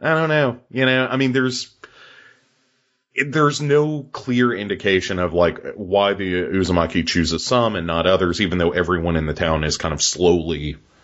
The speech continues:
uh, being corrupted by it or, or being, you know,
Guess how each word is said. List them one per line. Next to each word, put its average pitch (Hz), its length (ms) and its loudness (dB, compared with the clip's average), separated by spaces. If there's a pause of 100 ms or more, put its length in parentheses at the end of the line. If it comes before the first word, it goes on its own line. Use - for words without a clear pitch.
(300)
uh, 87 60 -4
being 90 300 0
corrupted 78 500 0
by 73 360 0
it 69 120 -4
or, 73 280 0
or 76 140 2
being, 71 440 -4 (320)
you 78 160 2
know, 65 220 0